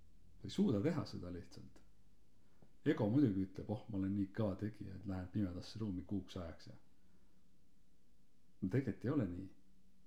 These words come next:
Absoluutselt mitte. Et selline iseenda väärtus tegelikult on hästi tugeva ego kaitse all. Sellepärast on ka hästi raske näiteks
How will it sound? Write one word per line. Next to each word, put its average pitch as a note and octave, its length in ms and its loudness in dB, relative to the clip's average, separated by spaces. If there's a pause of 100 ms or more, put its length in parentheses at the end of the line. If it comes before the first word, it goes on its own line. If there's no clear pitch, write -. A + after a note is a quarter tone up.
(380)
Absoluutselt - 540 -4
mitte. - 260 -2 (4000)
Et - 180 -6
selline G2 300 6 (520)
iseenda B2+ 500 8
väärtus - 560 4 (100)
tegelikult G#2+ 600 2
on G2 160 4
hästi C3+ 360 2
tugeva G#2 460 4
ego F#2+ 300 2
kaitse A#2 400 2
all. G#2+ 140 2 (1700)
Sellepärast F#2+ 560 2
on F2+ 100 0
ka G2+ 100 4
hästi - 200 0
raske - 480 2
näiteks F#2+ 440 0